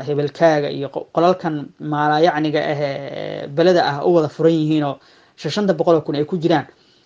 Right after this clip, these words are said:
Iyaga social media-hooda adduunyada, inkastoo ay meelahaana leeyihiin, meelo qaab daran oo sidaas oo kale ah,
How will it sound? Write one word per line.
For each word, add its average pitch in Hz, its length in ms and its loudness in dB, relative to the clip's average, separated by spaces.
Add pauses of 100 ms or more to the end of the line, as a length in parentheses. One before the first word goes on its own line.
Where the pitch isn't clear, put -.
(300)
Iyaga 185 260 6
social 185 480 0
media-hooda 165 680 0
adduunyada, 147 600 -4
inkastoo 175 380 -4
ay 156 60 0
meelahaana 156 460 2
leeyihiin, 147 340 0
meelo 151 200 0
qaab 151 240 0
daran 147 180 -2
oo 139 60 -2
sidaas 139 300 -4
oo 135 80 -4
kale 135 180 -6
ah, 135 140 -8